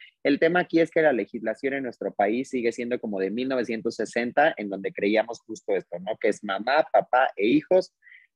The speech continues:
La mamá está en su casa cocinando y esperando al esposo para ponerle las pantuflas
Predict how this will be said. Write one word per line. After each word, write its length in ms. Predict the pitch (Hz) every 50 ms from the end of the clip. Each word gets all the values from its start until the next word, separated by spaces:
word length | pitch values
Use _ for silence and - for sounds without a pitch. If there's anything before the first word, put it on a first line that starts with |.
| _ _
La 160 | 117 110 107
mamá 260 | 107 107 107 107 113
está 180 | 113 - - 127
en 120 | 117 113
su 180 | - - 107 95
casa 320 | - 127 123 127 - 156
cocinando 680 | - - - 107 - - 104 104 113 120 127 135 135 139
y 80 | 135 117
esperando 380 | 95 - - 104 110 113 113 -
al 100 | 160 -
esposo 480 | - - _ 127 131 127 - 143 127
para 200 | - 107 95 -
ponerle 280 | - 95 98 107 110 104
las 140 | 95 - -
pantuflas 600 | 95 98 95 147 147 - 170 165 175 175 -